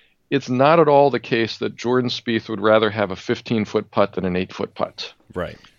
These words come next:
Speaker 1: Jordan Spieth is so much better.
Speaker 2: Hmm.
Speaker 1: You know, even as an average putter from eight feet, he's gonna sink a lot more putts from eight feet than as a great putter from, from fifteen feet.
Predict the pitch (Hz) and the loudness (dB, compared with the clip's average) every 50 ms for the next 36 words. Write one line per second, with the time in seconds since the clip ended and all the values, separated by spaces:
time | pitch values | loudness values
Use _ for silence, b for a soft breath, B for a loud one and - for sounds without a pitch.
0 | _ _ - - 139 151 170 170 170 151 143 - - - 156 139 120 - - 131 | _ _ -2 4 6 6 8 8 6 6 4 2 4 4 6 6 4 2 0 -2
1 | 117 - - - - 156 143 156 151 147 143 135 131 120 123 117 113 104 98 98 | 0 0 0 2 2 4 4 4 6 4 4 4 2 2 4 4 4 4 2 0
2 | 107 110 - _ B B B B B B B 104 87 120 113 110 110 120 - - | -2 -4 -8 _ B B B B B B B -8 -4 -2 0 2 2 0 -2 -6
3 | _ _ _ _ _ _ _ _ - 160 190 202 208 202 185 170 156 131 147 131 | _ _ _ _ _ _ _ _ 0 2 2 4 4 6 6 6 6 4 2 -2
4 | 113 - - 117 123 147 165 165 160 175 170 - - - _ _ _ _ _ _ | -4 -4 -2 0 2 2 2 2 2 0 -2 -4 -6 -12 _ _ _ _ _ _
5 | _ - - 185 175 151 127 120 - 123 120 123 123 127 - - - 151 123 110 | _ -2 2 2 4 2 2 0 -2 -2 -2 -2 -2 -4 -6 -6 -4 -4 -2 -4
6 | 101 - - - - _ b b b b b b - 151 165 160 - 147 143 135 | -4 -8 -12 -20 -20 _ b b b b b b -8 -6 -4 -4 -4 -4 -2 -2
7 | 131 - 147 139 120 - 120 117 120 123 135 120 120 123 120 117 117 - 117 117 | -2 0 0 -2 0 0 0 2 4 4 2 2 0 -2 -2 -2 0 -2 -2 -2
8 | - - - 110 107 110 117 - - - 113 117 113 110 - _ - 110 107 107 | -4 -6 -6 -4 -2 -2 -2 -4 -6 -6 -4 -2 -2 -4 -4 _ 2 4 4 4
9 | 104 107 110 - - - 117 113 107 107 107 98 104 101 87 - 110 113 113 - | 4 2 -2 -6 -8 -4 0 2 2 2 2 0 -4 -8 -8 -4 -2 -2 -2 -2
10 | - - - 104 101 101 98 98 92 - - 101 98 95 98 95 95 - - 101 | -4 -4 -2 -2 0 0 -2 -4 -4 -6 -4 -2 -2 -2 -2 -4 -8 -10 -10 -8
11 | 95 87 - 98 92 - - - 92 92 90 - 98 101 98 - - - | -8 -8 -6 -8 -8 -8 -10 -10 -10 -10 -10 -8 -10 -10 -10 -10 -14 -18